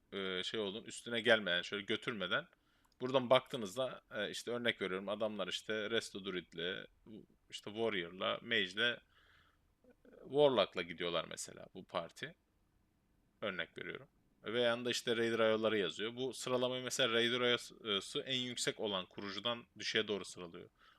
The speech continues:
Artısına göre sıralamaz. En yüksekten en düşüğe doğru sıralıyor. Tabi sezon başı için buna ihtiyacınız yok. Siz hangi ikiye gireceksiniz onu artı beş ise beş, artı beş yazacaksınız yukarı.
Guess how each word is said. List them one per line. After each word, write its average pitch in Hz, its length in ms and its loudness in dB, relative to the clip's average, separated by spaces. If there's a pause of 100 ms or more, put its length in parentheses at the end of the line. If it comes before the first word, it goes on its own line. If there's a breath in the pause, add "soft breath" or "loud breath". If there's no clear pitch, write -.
Artısına 101 460 2
göre 101 180 0
sıralamaz. 98 680 -2 (840 loud breath)
En 131 80 4
yüksekten 123 440 -2
en 123 160 0
düşüğe 110 240 -2
doğru 92 180 -2
sıralıyor. 87 540 -8
Tabi 123 200 2
sezon 127 340 -2
başı 127 200 -4
için 123 200 -6
buna 123 240 -8
ihtiyacınız 120 520 -4
yok. 92 160 -4
Siz - 260 -8
hangi 113 180 -2
ikiye 110 280 -2
gireceksiniz 104 500 -4
onu 110 220 -6
artı 101 320 -2
beş 104 120 2
ise 101 240 -6
beş, 113 180 0
artı 104 260 -2
beş 110 200 4
yazacaksınız 90 480 -8
yukarı. 131 320 -2